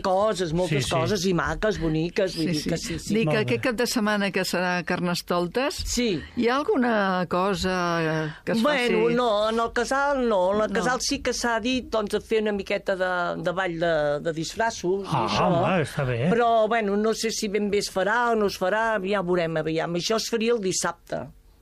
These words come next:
Speaker 3: Bueno,
Speaker 1: Val?
Speaker 3: és demà, no?
Speaker 1: Sí, demà o
Speaker 3: Demà.
Speaker 1: l'altre dissabte, vull dir,
Speaker 3: Ah.
Speaker 1: depèn de, de, aviam, perquè, esclar, és que la monitora que porta el ball representa que, que també li ha d'anar ben vella.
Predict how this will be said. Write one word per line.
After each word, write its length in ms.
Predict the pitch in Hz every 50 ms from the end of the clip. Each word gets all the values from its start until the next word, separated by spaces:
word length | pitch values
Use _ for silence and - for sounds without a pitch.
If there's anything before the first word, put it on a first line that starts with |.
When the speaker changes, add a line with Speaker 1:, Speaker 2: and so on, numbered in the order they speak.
| - - - - - -
Speaker 3:
Bueno, 200 | 190 180 175 175
Speaker 1:
Val? 80 | 185
Speaker 3:
és 40 | -
demà, 320 | - 196 175 170 180 202 196
no? 240 | 180 165 196 285 - - -
Speaker 1:
Sí, 340 | - - 214 214 180 147 139 -
demà 540 | 151 151 156 165 190 202 233 233 240 254 254
o 240 | 226 202 208 196 185 190
Speaker 3:
Demà. 40 |
Speaker 1:
l'altre 320 | 196 202 190 170 180 190 190
dissabte, 500 | 185 175 - - 247 254 - - 240 226
vull 140 | 202 220 202
dir, 100 | 208 190 208 196
Speaker 3:
Ah. 80 | 190
Speaker 1:
depèn 380 | 240 247 254 262 269 254 247 196
de, 120 | 208 208 190 185 180
de, 1000 | 185 175 170 170 165 156 143 - - - - - - - - - - - 175
aviam, 300 | 175 175 208 233 220 190
perquè, 180 | 156 151 143 180
esclar, 300 | - - - 214 214 196
és 120 | 175 -
que 100 | - 202
la 340 | 190 196 190 185 180 175 175
monitora 520 | 180 185 190 185 175 - 233 240 214 190 -
que 100 | 147 139
porta 280 | - - 143 - - 190
el 100 | 196 190
ball 260 | 214 233 240 247 233
representa 560 | 214 190 165 190 175 190 226 226 214 240 233
que, 240 | - - 196 180 165 - - - - - - - - - - - -
que 140 | - 190 185
també 300 | - - 214 208 208 214
li 140 | 214 214 220
ha 80 | 214
d'anar 220 | 208 214 214 202 190
ben 180 | 202 196 202
vella. 320 | 190 262 247 208 - -